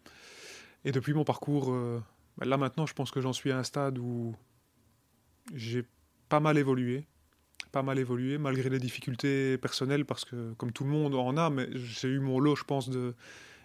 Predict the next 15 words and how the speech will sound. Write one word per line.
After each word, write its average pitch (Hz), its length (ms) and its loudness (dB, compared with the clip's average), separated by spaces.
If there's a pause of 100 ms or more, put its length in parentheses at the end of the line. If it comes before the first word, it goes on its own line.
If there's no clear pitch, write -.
(160)
difficultés 131 500 -2
personnelles. 147 540 -2 (1000)
Euh, 123 340 -6 (440)
mais 143 100 0
j'ai 123 140 4
rien 139 160 4
perdu 127 220 2
au 156 60 4
final. 123 360 -4 (560)
Mon 135 180 -4
boulot 135 260 4
m'a 135 100 0
soutenu 147 440 -2
d'une 131 140 -2
façon 131 640 -2